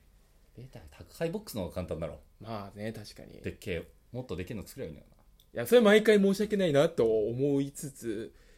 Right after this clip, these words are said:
Speaker 2: 優しい人はこの家の中まで持ってきてくれるからね。
Speaker 1: あ、よくないよ。
Speaker 2: え？
Speaker 1: 家の中は仕事じゃないから。
Speaker 2: いや、家の中まで持ってきてくれるのがまあ当たり前みたいになっちゃってると思う。
Speaker 1: あ、仕事じゃないからダメだよ。
Speaker 2: だから、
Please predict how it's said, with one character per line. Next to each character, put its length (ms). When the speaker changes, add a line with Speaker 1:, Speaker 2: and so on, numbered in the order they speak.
Speaker 2:
優 80
し 140
い 20
人 140
は 60
こ 100
の 60
家 200
の 80
中 180
ま 100
で 60
持 120
っ 20
て 140
き 60
て 60
く 100
れ 60
る 60
か 100
ら 60
ね。 220
Speaker 1:
あ、 140
よ 80
く 60
な 100
い 40
よ。 80
Speaker 2:
え？ 140
Speaker 1:
家 160
の 80
中 180
は 60
仕 140
事 160
じ 60
ゃ 40
な 80
い 60
か 100
ら。 80
Speaker 2:
い 800
や、 260
家 200
の 60
中 200
ま 100
で 80
持 120
っ 40
て 140
き 80
て 80
く 100
れ 440
る 140
の 100
が 80
ま 120
あ 40
当 60
た 100
り 80
前 120
み 40
た 60
い 20
に 60
な 60
っ 20
ち 60
ゃ 40
っ 20
て 80
る 80
と 140
思 220
う。 20
Speaker 1:
あ、 40
仕 100
事 160
じ 40
ゃ 40
な 60
い 40
か 80
ら 60
ダ 60
メ 60
だ 60
よ。 60
Speaker 2:
だ 80
か 80
ら、 80